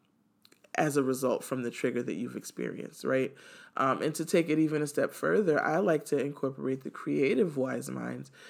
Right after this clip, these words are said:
And what that means is now how do I take all of this information? I'm in a more balanced state in my wise mind,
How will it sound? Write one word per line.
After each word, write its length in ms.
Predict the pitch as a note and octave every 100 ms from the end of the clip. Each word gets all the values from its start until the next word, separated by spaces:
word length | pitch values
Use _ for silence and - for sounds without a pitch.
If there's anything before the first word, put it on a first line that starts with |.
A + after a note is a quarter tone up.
| -
And 160 | - C#3+
what 160 | C#3 C#3
that 300 | C#3+ G3 D#3+
means 320 | C#3+ C3 C3+
is 280 | C3 C3+ -
now 200 | D3 D3
how 180 | D3+ C#3
do 140 | C#3
I 100 | C#3
take 240 | C#3+ C#3 C#3
all 120 | C3+
of 80 | C3+
this 180 | C3
information? 800 | C3 C3+ C3+ C#3+ F3 G3+ D#3+ D3+ - - -
I'm 200 | C3+ D3
in 120 | D3
a 60 | C#3+
more 200 | C#3+ C3+
balanced 460 | C3+ C3 B2+ -
state 320 | - F3 F3 -
in 140 | C#3+
my 140 | C3+
wise 460 | C3 D3+ G#3 B3+ F#3+
mind, 380 | D3 B2 B2